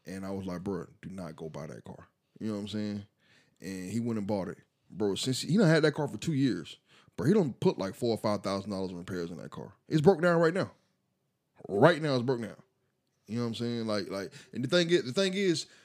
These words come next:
all old cars are gonna have repairs. You're gonna need repairs. But the thing is, when you buy an old luxury car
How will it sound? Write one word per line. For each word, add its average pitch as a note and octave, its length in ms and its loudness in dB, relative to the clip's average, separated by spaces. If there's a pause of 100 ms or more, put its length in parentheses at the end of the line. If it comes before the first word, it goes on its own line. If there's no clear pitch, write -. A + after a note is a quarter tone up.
(340)
all G#3+ 320 10
old G3 300 10
cars F3+ 360 6
are C3+ 40 4
gonna C3 200 4
have B2+ 380 8
repairs. A2+ 600 4
You're A#2+ 120 4
gonna B2 140 2
need A#2 120 4
repairs. G#2+ 480 6
But A2 120 2
the G#2+ 80 -4
thing E3 240 2
is, D#3 140 8
when A#2 100 2
you F3 100 6
buy C#3 220 6
an G#2+ 100 -2
old B2+ 340 6
luxury E3 360 2
car G#3 360 4